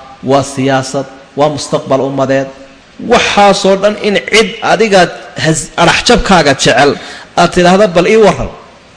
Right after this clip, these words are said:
Bal khabiir baad tahay, igala tali. Bay waayo aragnimadaada ay ii soo gudbi. Bal istaraatiijiyaddaad arkaysa ii sheeg. Oo arrinkan ii, ii, ii qorshee."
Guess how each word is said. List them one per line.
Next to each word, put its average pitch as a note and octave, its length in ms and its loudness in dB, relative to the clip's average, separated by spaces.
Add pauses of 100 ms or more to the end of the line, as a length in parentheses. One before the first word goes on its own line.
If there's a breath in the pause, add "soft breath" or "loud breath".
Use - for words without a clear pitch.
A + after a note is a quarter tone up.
(560)
Bal C#3 120 -2
khabiir D3+ 340 -2
baad E3+ 280 2
tahay, E3+ 280 2
igala D#3+ 240 2
tali. C#3 280 -4 (560 loud breath)
Bay D#3+ 140 2
waayo E3 340 6
aragnimadaada F3+ 540 2
ay E3+ 100 0 (120)
ii G3+ 60 -4
soo F3 200 0
gudbi. D3+ 260 -8 (400 loud breath)
Bal D#3+ 140 0
istaraatiijiyaddaad E3+ 960 0
arkaysa F3 500 0
ii F#3 160 2
sheeg. C#3+ 300 0 (1500)
Oo D3 80 4
arrinkan F#3 380 2
ii, G3 180 2 (220)
ii, G3+ 260 0 (120)
ii G#3+ 100 2
qorshee." E3 460 0